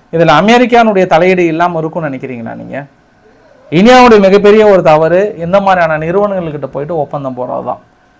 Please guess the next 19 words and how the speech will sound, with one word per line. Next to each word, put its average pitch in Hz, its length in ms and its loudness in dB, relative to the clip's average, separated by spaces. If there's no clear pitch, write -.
இந்தியா 214 240 4
ஏற்கனவே 214 460 2
கூப்பிட்டு 202 300 0
அந்த 196 100 2
நிறுவனங்களுக்கு 180 640 0
வார்னிங் 175 420 0
கொடுத்துட்டாங்க. 156 420 -8
எப்ப? 139 200 -4
இடையில 165 280 0
ஒரு 165 140 2
வருஷத்துக்கு 151 460 -6
முன்னாடியே 131 480 -6
இந்த 143 140 -6
ஜி 190 100 2
ஏரோஸ்பேஸை 175 540 -2
கூப்பிட்டு, - 280 -6
இந்த 165 160 0
மாதிரி 170 300 4
நீங்க 139 240 -6